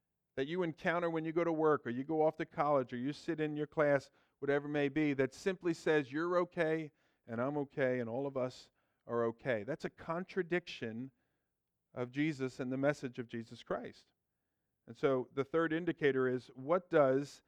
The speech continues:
this teacher, what does this religious group, what is this message do with Jesus? I quoted this verse a little bit earlier, a portion of it earlier. Let me finish the quote.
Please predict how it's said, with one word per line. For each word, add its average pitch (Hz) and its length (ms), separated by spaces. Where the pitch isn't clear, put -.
this 139 220
teacher, 131 580
what 135 240
does 151 260
this 143 240
religious 156 560
group, 127 220
what 151 140
is 156 160
this 151 220
message 147 640
do 131 500
with 139 200
Jesus? 139 440
I 135 80
quoted 165 360
this 160 160
verse 156 300
a 139 40
little 160 220
bit 143 140
earlier, 143 400
a 127 40
portion 170 400
of 127 120
it 135 80
earlier. 135 300
Let 135 100
me 143 80
finish 160 340
the 135 100
quote. 147 380